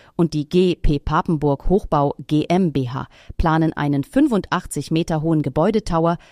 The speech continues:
mit zweihundertsiebenundzwanzig Zimmern, Restaurant, Tagungsräumen und Einzelhandelsflächen. Das Hotel wird Teil eines größeren Stadtentwicklungsprojekts, zu dem auch das Zukunftszentrum für deutsche Einheit und europäische Transformation gehört.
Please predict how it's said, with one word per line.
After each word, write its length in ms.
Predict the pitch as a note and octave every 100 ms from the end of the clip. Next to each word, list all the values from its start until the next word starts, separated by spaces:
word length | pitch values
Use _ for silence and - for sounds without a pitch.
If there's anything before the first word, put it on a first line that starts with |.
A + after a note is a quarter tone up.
| -
mit 180 | D3 C#3+
zweihundertsiebenundzwanzig 1400 | - F3+ B3 A3+ G3+ - D#3 D#3+ D3 C#3 C#3 C3 C3 -
Zimmern, 420 | - G#3+ F#3+ F#3+ -
Restaurant, 560 | E3 - F#3+ G3+ C#3 - _ - - -
Tagungsräumen 800 | G3 A3+ G#3+ - F3 E3+ E3+ E3+ _
und 220 | C#4+ D4+ E3
Einzelhandelsflächen. 920 | C3+ C#3 C#3+ B2+ B2+ - B2+ - - _ _ - _ _ _ F3+
Das 160 | F#3
Hotel 380 | G3 F#3 B3 G#3+
wird 160 | D3+ -
Teil 240 | D3 F3
eines 300 | D3 C#3 -
größeren 480 | D3+ E3+ E3+ D3+ C#3+
Stadtentwicklungsprojekts, 1300 | - E3 - C#3+ D3 D3 C3+ - C#3+ C3+ - - - - -
zu 120 | B3
dem 200 | A#3 C#4
auch 100 | E3
das 220 | - C3
Zukunftszentrum 920 | - - A3+ F#3 - E3 E3 - E3 -
für 180 | - C#3+
deutsche 400 | C3+ C3 - -
Einheit 400 | D#3 D#3 D#3 - - _
und 220 | C4+ D4+
europäische 560 | D#3+ C#3+ - C#3 C3+ D3
Transformation 760 | - D#3 - F#3+ G#3+ - C3+ C3
gehört. 400 | B2+ A2+ -